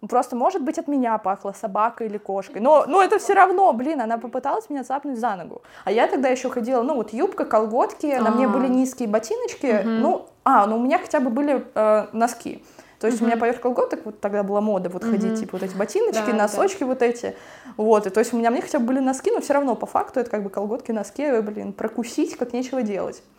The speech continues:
Speaker 2: Кстати, вот собак, ну, люди некоторые не знают, но их надо воспитывать. И у нас во дворе, когда с родителями жила, там была бабушка,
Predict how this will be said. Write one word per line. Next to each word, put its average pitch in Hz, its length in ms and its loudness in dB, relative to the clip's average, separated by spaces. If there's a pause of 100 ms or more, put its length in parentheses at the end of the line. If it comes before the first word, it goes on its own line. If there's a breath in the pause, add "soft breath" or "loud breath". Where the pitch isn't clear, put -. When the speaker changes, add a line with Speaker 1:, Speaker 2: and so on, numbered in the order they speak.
(100)
Speaker 2:
Кстати, 202 800 -8 (300)
вот 202 220 -8
собак, 202 480 -6
ну, 214 220 -4 (400)
люди 226 300 -2
некоторые 208 380 -4
не 196 100 -4
знают, 196 320 -6
но 196 120 -6
их 196 140 -6
надо 180 200 -8
воспитывать. 185 680 -10 (520 loud breath)
И 214 500 -6
у 220 60 -6
нас 214 220 -6
во 220 40 -6
дворе, 196 320 -6
когда 262 200 -4
с - 80 -18
родителями 269 460 -6
жила, 277 280 -4 (540 soft breath)
там 214 160 -4
была 208 280 -6
бабушка, 214 460 -8